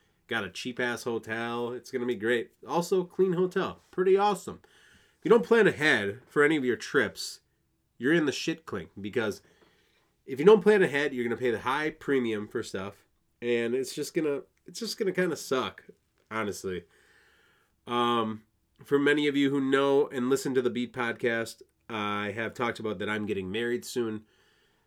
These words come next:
And, uh, we're gonna be going to Europe for, like, fourteen days. It's gonna be awesome. Seven countries, fourteen days, two days in each country. Bus tour when we get there. Land in London, take off from London, go all the way through fucking Italy, all this other shit.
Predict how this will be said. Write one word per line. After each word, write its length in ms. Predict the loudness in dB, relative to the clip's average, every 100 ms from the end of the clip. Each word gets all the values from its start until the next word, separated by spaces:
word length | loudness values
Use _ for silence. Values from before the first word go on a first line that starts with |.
| _ -8
And, 320 | -4 -2 -2
uh, 140 | -2 0
we're 80 | 2
gonna 140 | 2
be 80 | 2
going 180 | 2 2
to 60 |
Europe 400 | 4 4 2 -2
for, 100 | -4
like, 200 | -4 -2
fourteen 440 | 0 0 0 -4 -2
days. 480 | -2 -2 -6 -12 _ -18
It's 120 | -8
gonna 160 | -2 0
be 120 | -2 -4
awesome. 540 | -4 -2 -6 -12 -14 _ _ _ -20 _ _ _ -16
Seven 360 | 0 2 2
countries, 360 | 0 -4 -4 -6
fourteen 360 | -2 -2 -2 -2
days, 280 | -2 -2
two 160 | -4 2
days 200 | 4 4
in 80 | 0
each 180 | -6 -6
country. 460 | -8 -6 -8 -8 _ _ _ _ _ _ _ -4
Bus 240 | -2 0
tour 240 | 2 6 6
when 100 | 6
we 60 |
get 200 | 4 2
there. 300 | 0 -2 -4 -8 -16
Land 340 | -4 0 2 2
in 140 | 2
London, 500 | 0 0 -2 -2 -4
take 200 | -2 -2
off 180 | -2 -6
from 180 | -6 -6
London, 460 | -4 -4 -4 -4
go 340 | -2 0 0 -2
all 340 | -4 -4 0 2
the 60 |
way 180 | 4 4
through 360 | 2 0 0 0
fucking 460 | -2 -2 -2 -2
Italy, 360 | -2 0 2 2
all 140 | 0
this 120 | -4 -4
other 140 | -6
shit. 340 | -4 -6 -6